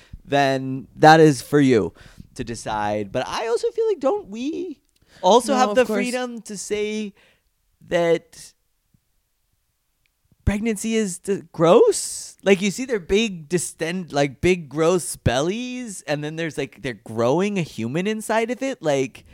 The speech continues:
Speaker 2: It's
Speaker 1: and it's like,
Speaker 2: crazy.
Speaker 1: and then the, like, the, the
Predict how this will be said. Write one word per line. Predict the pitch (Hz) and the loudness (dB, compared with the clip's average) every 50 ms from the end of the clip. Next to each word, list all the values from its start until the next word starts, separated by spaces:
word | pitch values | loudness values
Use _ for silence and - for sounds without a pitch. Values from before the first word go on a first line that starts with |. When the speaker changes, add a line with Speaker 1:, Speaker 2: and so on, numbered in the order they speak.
| - - - | -20 -20 -20
Speaker 2:
It's | - - - | -20 -4 0
Speaker 1:
and | 160 165 180 | 2 2 4
it's | 185 180 214 | 4 2 4
like, | 175 165 160 | 2 2 2
Speaker 2:
crazy. | 208 196 190 185 185 180 | 0 -2 -8 -8 -6 -2
Speaker 1:
and | 175 160 170 175 | -2 -2 0 -2
then | 170 190 202 202 196 180 - | -2 -4 -4 -6 -10 -10 -8
the, | 147 180 165 - - 147 | -6 -6 -6 -8 -8 -6
like, | 156 156 143 - | -4 -4 -4 -2
the, | - 139 139 135 101 | -2 -2 -2 -4 -4
the | - 127 120 117 113 | -4 -4 -4 -4 -6